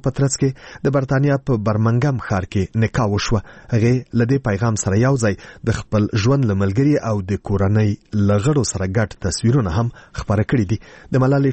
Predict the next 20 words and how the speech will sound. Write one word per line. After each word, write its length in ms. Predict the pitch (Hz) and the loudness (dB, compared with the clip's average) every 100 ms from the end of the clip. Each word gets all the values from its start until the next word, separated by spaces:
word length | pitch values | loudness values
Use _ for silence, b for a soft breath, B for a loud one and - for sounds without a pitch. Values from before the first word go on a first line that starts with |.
| - | 0
ټویټ 180 | 156 - B B 117 | -2 -2 B B 0
نږدې 280 | 110 123 120 107 | 0 2 0 2
دوه 120 | 117 113 | 0 0
لکه 180 | - | 0
او 80 | 110 | 2
نهه 280 | 123 156 123 - | 2 2 -2 -2
پنځوس 420 | 101 101 92 98 90 | -2 -2 0 0 0
زره 160 | 92 92 | 0 2
لایکونه 420 | 92 95 151 131 - B B 104 | 2 2 0 0 -2 B B -2
او 80 | 101 | 0
نږدې 320 | 104 92 110 - | 0 2 0 0
پنځلس 440 | 113 107 131 147 92 98 | 0 2 2 0 -2 -2
زره 140 | 95 - _ - | -4 -6 _ -2
کمنټونه 460 | 101 104 - 113 98 | 0 0 0 0 -2
اخیستي 320 | - 117 - | -4 -2 0
دي. 120 | 107 120 B B B | 0 -2 B B B
د 80 | 131 | 0
ملالۍ 280 | 135 139 139 123 | 2 2 2 2
میړه 200 | 113 135 - 131 | 2 0 0 -2
اصر 220 | - | 0